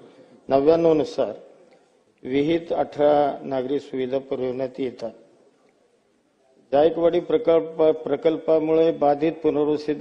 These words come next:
गावांमधील नागरी सुविधांचं सर्वेक्षण करण्याकरता जिल्हाधिकारी अहिल्यानगर यांच्या अध्यक्षतेखाली, अ, समिती अशी कुठलीही नाहीये, परंतु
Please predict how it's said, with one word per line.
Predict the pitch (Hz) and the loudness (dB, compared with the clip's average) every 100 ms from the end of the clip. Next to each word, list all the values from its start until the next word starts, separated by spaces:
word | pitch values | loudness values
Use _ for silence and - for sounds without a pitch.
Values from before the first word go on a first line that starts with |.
| 143 | 0
गावांमधील | 139 139 147 147 143 156 | 2 2 0 -2 -2 -2
नागरी | 151 135 139 151 | -2 -2 -2 -4
सुविधांचं | 147 147 135 143 123 147 | -4 -4 -2 -2 -4 -6
सर्वेक्षण | 139 - 139 143 143 139 | -6 -8 -6 -6 -4 -8
करण्याकरता | 135 143 139 135 143 135 - 139 127 - - - _ _ _ _ _ _ _ _ | -6 -4 -4 -4 -4 -8 -4 -4 -4 -12 -20 -20 _ _ _ _ _ _ _ _
जिल्हाधिकारी | 135 143 156 156 156 151 151 | -2 2 4 2 2 2 4
अहिल्यानगर | 147 139 143 147 147 143 | 2 2 0 0 0 0
यांच्या | 143 135 127 131 | 2 0 0 0
अध्यक्षतेखाली, | 135 147 131 - 143 151 147 131 139 143 - - - - _ _ _ _ _ - | 0 0 -6 -2 -4 -2 -4 -2 -4 -4 -8 -18 -20 -20 _ _ _ _ _ -4
अ, | 135 135 139 139 135 104 - - - - - - - _ _ _ _ _ _ _ | 2 4 4 2 -2 -6 -14 -20 -18 -16 -16 -20 -20 _ _ _ _ _ _ _
समिती | 135 151 143 156 156 151 - 147 | -2 -2 -4 0 0 0 -2 -6
अशी | 131 151 | -6 -8
कुठलीही | - - 139 147 156 | -8 -8 -6 -4 0
नाहीये, | 156 160 131 131 | 2 2 0 -2
परंतु | - 143 156 151 165 170 165 | -4 -2 -2 -2 -2 0 0